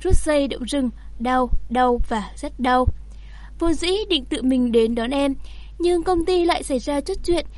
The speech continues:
xem ra chưa đến mười hai giờ thì không thể về được rồi." "Sao vậy? Có nghiêm trọng không anh?" "Vẫn ổn,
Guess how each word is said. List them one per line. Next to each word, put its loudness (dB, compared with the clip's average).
xem 0
ra 2
chưa -2
đến 6
mười 2
hai 0
giờ 2
thì -2
không -4
thể 0
về 4
được 0
rồi." 4
"Sao 0
vậy? 2
Có 4
nghiêm 4
trọng 2
không 2
anh?" 2
"Vẫn 0
ổn, 2